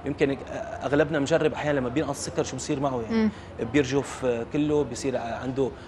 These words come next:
Speaker 1: دوخة، في سيدات بيغيبوا عن الوعي، وهبوط توتر شرياني كذلك بصير عندهم رشفة، فوضع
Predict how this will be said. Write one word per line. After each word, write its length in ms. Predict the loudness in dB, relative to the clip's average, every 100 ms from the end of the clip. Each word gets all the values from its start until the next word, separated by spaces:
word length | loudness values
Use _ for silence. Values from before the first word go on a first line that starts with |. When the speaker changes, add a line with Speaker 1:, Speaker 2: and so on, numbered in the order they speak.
| -10 -2
Speaker 1:
دوخة، 640 | 0 4 6 6 6 4
في 260 | 2 -2 0
سيدات 300 | 2 4 4
بيغيبوا 300 | 4 2 2
عن 100 | 2
الوعي، 300 | 2 2 -2
وهبوط 280 | -2 -2
توتر 300 | 0 0 0
شرياني 480 | -2 0 0 0 0 -6 -12 -4 2
كذلك 300 | 6 6 4
بصير 160 | 0
عندهم 260 | 0 0 0
رشفة، 380 | 0 -2 0 -2
فوضع 540 | 0 -2 2 2 2